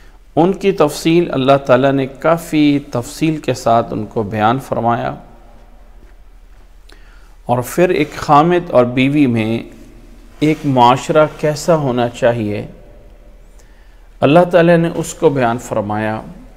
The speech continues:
अगर किसी मौके पे आके खामिद और बीवी में इख्तिलाफ हो जाए तो उसका हल क्या है, वो अल्लाह ताला ने बयान फरमाया।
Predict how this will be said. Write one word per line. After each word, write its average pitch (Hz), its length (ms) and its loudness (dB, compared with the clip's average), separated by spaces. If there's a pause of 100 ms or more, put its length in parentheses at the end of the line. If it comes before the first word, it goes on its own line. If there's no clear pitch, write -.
(1300)
अगर 147 300 2
किसी 156 420 -4
मौके 131 420 -2
पे - 160 -2
आके 120 340 0
खामिद 127 600 -6
और 123 220 0
बीवी 123 380 -6
में 127 140 -4
इख्तिलाफ 127 840 0
हो 120 160 4
जाए 107 400 -6 (1300)
तो - 80 -10
उसका - 400 0
हल 165 600 2
क्या 131 260 0
है, 120 360 -6 (1000)
वो 151 180 0
अल्लाह 160 340 0
ताला 127 320 0
ने 131 180 -4
बयान 110 300 -2
फरमाया। 104 680 -8